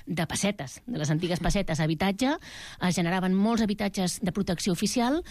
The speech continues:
però amb dos grans mancances. U, és que la protecció caducava al cap d'unes dècades, per tant, quan aquell habitatge deixava de ser considerat pro-, de protecció,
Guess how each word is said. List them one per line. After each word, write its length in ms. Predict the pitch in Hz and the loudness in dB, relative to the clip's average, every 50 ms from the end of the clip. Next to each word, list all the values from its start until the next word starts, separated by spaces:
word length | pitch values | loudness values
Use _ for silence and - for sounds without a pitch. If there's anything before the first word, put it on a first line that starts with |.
| - - - - - - | -14 -16 -16 -14 -6 -2
però 320 | - 247 254 277 320 370 - - | 0 2 2 2 0 -2 -6 -4
amb 240 | - 214 214 214 208 | 0 2 2 2 2
dos 180 | 220 247 240 | 2 0 0
grans 240 | 214 233 233 240 247 | 0 0 0 0 0
mancances. 560 | 247 240 220 202 208 190 185 - 185 151 147 - | 0 0 0 0 0 0 0 0 0 -2 -2 0
U, 260 | - 285 285 220 196 - | 0 2 2 2 0 -2
és 140 | - 185 - | -4 -4 -2
que 80 | - | 0
la 100 | 190 185 | 0 0
protecció 440 | - 208 190 196 170 - - 240 208 | 0 -2 -4 -4 -6 -2 -2 -2 0
caducava 440 | 208 202 185 196 185 240 220 208 202 | 0 0 0 2 0 0 0 2 0
al 80 | 170 | 0
cap 160 | 165 - 185 - | 0 0 -2 -2
d'unes 640 | - 180 180 175 170 165 - - - 226 208 208 | 0 0 0 0 0 -2 -6 -6 -2 0 0 2
dècades, 500 | 208 254 254 294 330 415 453 - - - - - - - - _ - - | 0 0 0 0 -2 -2 -4 -6 -10 -12 -14 -18 -20 -20 -20 _ -4 -4
per 80 | 196 | -2
tant, 220 | - 214 220 254 247 | 0 2 0 0 2
quan 160 | - 202 190 | 2 2 2
aquell 480 | 185 180 - 196 202 202 208 208 214 202 | 2 2 2 2 2 2 2 2 2 2
habitatge 460 | 208 208 208 208 202 220 208 208 175 | 2 0 0 0 -2 -2 0 0 0
deixava 240 | 170 175 - 196 190 | 0 0 0 0 0
de 80 | 190 - | 0 0
ser 80 | - | -2
considerat 380 | - 226 196 - 202 196 190 185 | -2 -2 0 2 2 0 0 -2
pro-, 140 | - - 185 208 | -4 -2 0 2
de 140 | 190 180 170 | 2 2 2
protecció, 540 | 208 185 - 180 - - - 233 247 226 | 0 -2 -2 -2 -4 0 0 2 2 2